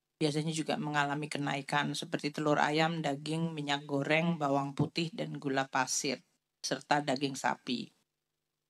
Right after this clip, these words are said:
Nah, ini yang perlu untuk kita waspadai karena inflasi dari terutama harga pangan itu langsung mempengaruhi daya beli masyarakat, terutama menengah bawah. Eh, ini yang perlu untuk kita,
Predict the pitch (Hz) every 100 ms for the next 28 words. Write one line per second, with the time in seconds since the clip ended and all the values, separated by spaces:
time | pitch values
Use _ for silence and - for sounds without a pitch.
0 | _ _ _ _ _ _ _ - 175 175
1 | 208 220 202 202 190 175 175 170 170 -
2 | 170 165 160 160 214 285 - 165 165 160
3 | 165 - 170 160 156 156 185 170 151 151
4 | 156 160 156 156 156 156 156 151 - -
5 | - _ 180 170 165 196 170 160 151 156
6 | 196 202 175 202 185 170 - 196 165 170
7 | 175 151 160 170 156 151 151 147 147 139
8 | - 147 151 165 165 156 147 156 147 147
9 | 143 156 143 139 139 156 - _ _ _
10 | _ - 139 135 147 160 170 160 160 160
11 | 151 - - 151 151 151